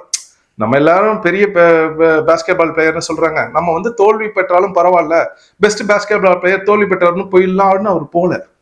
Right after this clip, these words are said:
நம்ம வெற்றி பெறணும்னு அந்த வெற்றி பெறுவதற்கான வழிமுறையை கண்டுபிடிக்கிறாரு.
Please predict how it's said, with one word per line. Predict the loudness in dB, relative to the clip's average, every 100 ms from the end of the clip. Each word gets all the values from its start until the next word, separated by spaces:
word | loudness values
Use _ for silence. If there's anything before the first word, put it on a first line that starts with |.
| _
நம்ம | -8 -4
வெற்றி | -4 -4 -6 -6 0
பெறணும்னு | 0 2 0 0 -2 -2
அந்த | -2
வெற்றி | -2 -4 -6
பெறுவதற்கான | -2 0 0 0 -4 -4
வழிமுறையை | -2 0 0 0 -2
கண்டுபிடிக்கிறாரு. | -2 -6 -6 -8 -8 -8 -4 -4